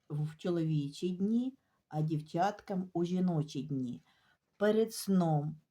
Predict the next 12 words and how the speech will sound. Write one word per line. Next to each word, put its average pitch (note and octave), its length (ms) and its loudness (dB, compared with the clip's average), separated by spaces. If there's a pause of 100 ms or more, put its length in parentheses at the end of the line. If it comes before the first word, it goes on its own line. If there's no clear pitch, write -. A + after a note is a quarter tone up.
потрібно F#3 680 2
промовити: D#3 920 2 (180)
«Крикун, G3 1040 4
дід A3 360 0
топтун, G#3 880 6
забери G3+ 600 6
крикуна A3+ 1080 4
під G3 180 2
крило G#3+ 480 6
каплуна, A#3 920 6 (1000)
усипкою A3+ 960 4
усипи, G3 1040 4